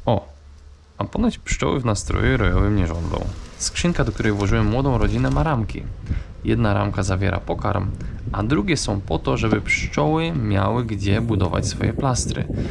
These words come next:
To właśnie w nich królowa złoży jajka. To właśnie w nich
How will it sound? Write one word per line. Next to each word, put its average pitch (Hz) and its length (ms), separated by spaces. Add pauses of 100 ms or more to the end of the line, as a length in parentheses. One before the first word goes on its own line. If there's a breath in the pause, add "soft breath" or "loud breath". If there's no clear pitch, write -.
(240 loud breath)
To 101 100
właśnie 123 600
w 107 180
nich 151 340
królowa 95 400
złoży 117 300
jajka. 135 460 (640 loud breath)
To 107 140
właśnie 117 680
w 104 280
nich 147 460